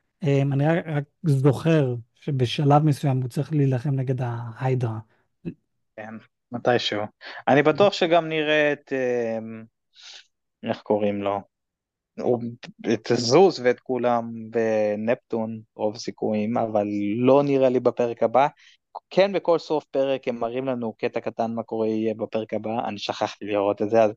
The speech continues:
Speaker 1: גם
Speaker 2: האמת
Speaker 1: אני,
Speaker 2: שאני
Speaker 1: אז ש-, אז זה נדיר.
Speaker 2: <laughs> לא, אין לי מושג מה קורה בפרק הבא, אז, אה, פשוט נראה מחר.
Speaker 1: יאללה, סבבה.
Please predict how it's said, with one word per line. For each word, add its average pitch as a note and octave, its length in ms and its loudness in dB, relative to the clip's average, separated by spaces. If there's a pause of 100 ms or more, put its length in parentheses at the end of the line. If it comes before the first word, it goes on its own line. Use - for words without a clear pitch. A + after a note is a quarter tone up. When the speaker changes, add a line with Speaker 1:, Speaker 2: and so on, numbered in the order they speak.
(200)
Speaker 1:
גם C#3 180 8
Speaker 2:
האמת C#3 100 8
Speaker 1:
אני, C#3+ 80 10
Speaker 2:
שאני D3 300 4
Speaker 1:
אז B2+ 300 2 (100)
ש-, - 120 -2
אז E3 260 2
זה E3+ 120 6
נדיר. C3 280 2 (680)
Speaker 2:
<laughs> D#3+ 120 -2
לא, D#3 200 4
אין C3 100 -2
לי D3+ 80 -4
מושג C3+ 540 0
מה A#2+ 120 -6
קורה A#2 200 -6
בפרק A2 320 -8
הבא, B2+ 200 2
אז, B2 160 -4
אה, C3 160 2 (760)
פשוט E3+ 300 0
נראה G#3 260 6
מחר. D#4+ 240 2 (1400)
Speaker 1:
יאללה, B3+ 440 6
סבבה. F#3 640 4